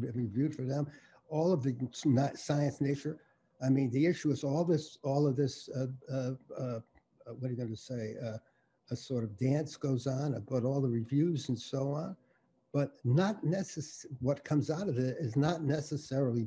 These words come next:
verit-, veritas, but it's the best we can do. It's the best we can do.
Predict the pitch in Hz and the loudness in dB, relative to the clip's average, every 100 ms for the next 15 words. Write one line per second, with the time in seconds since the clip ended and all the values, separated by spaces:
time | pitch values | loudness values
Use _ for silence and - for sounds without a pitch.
0 | 101 139 202 147 - - _ 117 127 180 | 2 2 2 0 -6 -20 _ -2 2 2
1 | 165 113 113 - - - 170 143 - - | 0 -6 -10 -12 -20 -2 0 0 -4 -8
2 | - 117 190 208 - 165 160 156 185 151 | -4 0 0 0 4 2 4 2 2 0
3 | - _ _ _ _ _ _ _ _ _ | -4 _ _ _ _ _ _ _ _ _
4 | _ _ _ 135 - - 117 - 160 196 | _ _ _ -4 -4 -4 -6 0 2 2
5 | - 196 208 180 170 196 113 | 0 2 2 2 2 2 0